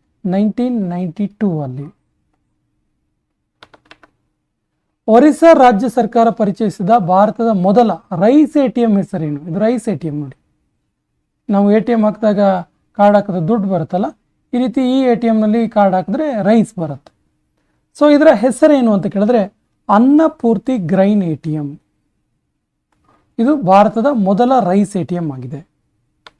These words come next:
ಮಾನವ ಮತ್ತು ಆನೆಗಳ ನಡುವಿನ ಸಂಘರ್ಷವನ್ನು ಕಡಿಮೆ ಮಾಡೋದಕ್ಕೆ ಯಾವ ರಾಜ್ಯ ಸರ್ಕಾರ ಹಾತಿ ಆ್ಯಪ್ ಅನ್ನ ಲಾಂಚ್ ಮಾಡಿದೆ? ಸರಿಯಾದ ಉತ್ತರ ಇದಕ್ಕೆ ಅಸ್ಸಾಂ ರಾಜ್ಯ ಸರ್ಕಾರ. Option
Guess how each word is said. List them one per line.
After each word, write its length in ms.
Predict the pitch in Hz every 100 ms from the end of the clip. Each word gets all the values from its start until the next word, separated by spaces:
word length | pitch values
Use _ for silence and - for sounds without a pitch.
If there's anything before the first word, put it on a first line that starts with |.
| _ _ _ _ _ _ _ _ _ _ _ _ _ -
ಮಾನವ 360 | 233 302 349 330
ಮತ್ತು 280 | 294 294
ಆನೆಗಳ 460 | 233 196 233 247 226
ನಡುವಿನ 400 | 214 202 214 220
ಸಂಘರ್ಷವನ್ನು 720 | 196 233 277 277 - 220 196
ಕಡಿಮೆ 320 | 170 160 170 160
ಮಾಡೋದಕ್ಕೆ 580 | 147 139 - 196 262 _ _ _ _ _ _ 208
ಯಾವ 320 | 196 220 226
ರಾಜ್ಯ 300 | 190 143 156
ಸರ್ಕಾರ 400 | 170 139 160 175 269 _ _ _ _ -
ಹಾತಿ 440 | 214 240 294 311
ಆ್ಯಪ್ 340 | 202 190 160 180
ಅನ್ನ 120 | 175
ಲಾಂಚ್ 360 | 226 165 147 -
ಮಾಡಿದೆ? 480 | 147 131 135 170 170 _ _ _ _ _ _ _ _
ಸರಿಯಾದ 360 | - 233 240 220
ಉತ್ತರ 200 | 185 196
ಇದಕ್ಕೆ 560 | 180 151 269 190 196 285
ಅಸ್ಸಾಂ 500 | 208 208 - 254 247
ರಾಜ್ಯ 280 | 190 143 165
ಸರ್ಕಾರ. 420 | - 147 - 156
Option 560 | 151 160 160 - 262